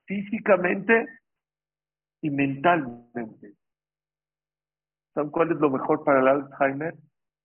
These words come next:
Trabajar tu cabeza. Y cuidado porque la tecnología, se los repito, ya no quiere que pensemos. Con el G P T,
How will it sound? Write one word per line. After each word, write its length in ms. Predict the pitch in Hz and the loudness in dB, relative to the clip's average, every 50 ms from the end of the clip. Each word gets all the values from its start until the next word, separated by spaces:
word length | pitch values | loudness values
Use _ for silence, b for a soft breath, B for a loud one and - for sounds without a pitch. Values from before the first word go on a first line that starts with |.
| _ _ _ _ _ _ _ _ _ _ _ _ _ _ _ _ _ _ _ _ _ _ _ _ _ _ _ - | _ _ _ _ _ _ _ _ _ _ _ _ _ _ _ _ _ _ _ _ _ _ _ _ _ _ _ -16
Trabajar 420 | - - - - - - 127 - | -14 -14 -14 -12 -10 -10 -10 -10
tu 160 | - 135 - | -10 -14 -12
cabeza. 640 | - - 117 110 120 127 123 _ - 127 110 - - - _ _ _ _ _ _ _ _ _ _ _ _ _ _ _ _ _ _ _ _ _ _ _ _ _ _ _ _ _ _ _ _ - | -10 -10 -10 -8 -10 -12 -12 _ -10 -10 -10 -10 -14 -20 _ _ _ _ _ _ _ _ _ _ _ _ _ _ _ _ _ _ _ _ _ _ _ _ _ _ _ _ _ _ _ _ 0
Y 80 | 160 147 - | 0 0 2
cuidado 500 | - 147 147 139 131 151 160 170 180 160 | 6 8 8 8 10 8 6 6 4 -2
porque 280 | 160 151 139 - - 135 | -8 -12 -12 -8 -4 -2
la 160 | 135 131 131 | -2 -2 -2
tecnología, 680 | - 135 - - 139 135 127 127 - - 156 160 156 160 | -4 -8 -6 -4 -6 -4 -4 -6 -6 -2 -2 -2 -2 -4
se 80 | - 147 | -6 -10
los 180 | 131 123 113 | -8 -8 -4
repito, 480 | - 139 120 - 156 156 147 - 156 135 | -4 -4 -4 -4 -6 -10 -8 -4 -4 -4
ya 240 | 123 113 127 147 165 | -2 2 4 4 4
no 220 | 165 165 165 160 | 4 0 -4 -2
quiere 240 | - 160 165 165 - | -2 -2 -2 -2 -2
que 100 | - 147 | -8 -8
pensemos. 760 | - - 131 127 - - - 165 175 170 165 151 147 - - - _ _ _ _ _ _ _ _ _ _ _ _ _ _ _ _ _ _ _ _ _ _ _ _ _ _ _ _ _ _ _ _ _ | -4 -4 -4 -4 -4 0 0 0 0 2 2 2 2 0 -4 -12 _ _ _ _ _ _ _ _ _ _ _ _ _ _ _ _ _ _ _ _ _ _ _ _ _ _ _ _ _ _ _ _ _
Con 260 | - - 147 139 139 | 0 0 2 2 4
el 160 | 143 139 139 - | 2 2 2 2
G 240 | - 214 220 220 | 2 2 2 4
P 180 | - 202 196 202 | 2 2 0 2
T, 540 | - 202 214 220 214 196 160 202 - - | 0 0 0 2 2 0 -2 -4 -8 -14